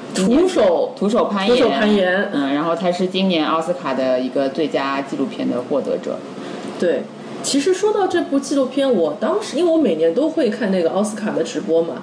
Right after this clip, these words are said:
Speaker 1: 啊，对。
Speaker 2: 但是今年我看的时候，我压根儿就没有对这部电影就抱有什么期待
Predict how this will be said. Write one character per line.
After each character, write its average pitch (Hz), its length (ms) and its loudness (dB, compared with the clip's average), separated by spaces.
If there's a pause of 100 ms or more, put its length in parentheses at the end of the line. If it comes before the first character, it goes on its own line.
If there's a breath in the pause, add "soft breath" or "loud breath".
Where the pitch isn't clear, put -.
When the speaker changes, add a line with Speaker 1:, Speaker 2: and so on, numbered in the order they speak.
Speaker 1:
啊， 160 460 0
对。 320 80 -2
Speaker 2:
但 320 80 0
是 294 160 2
今 370 220 2
年 247 200 4
我 190 220 2
看 - 200 -4
的 220 100 2
时 208 120 -4
候， 196 140 2
我 170 300 2
压 277 180 2
根 311 100 0
儿 302 60 2
就 277 160 0
没 202 140 2
有 254 100 2
对 214 160 2
这 214 100 -2
部 208 140 0
电 220 180 2
影 165 80 -2
就 180 120 -2
抱 240 200 0
有 165 60 2
什 - 160 -6
么 175 60 -4
期 - 240 -2
待 - 260 -2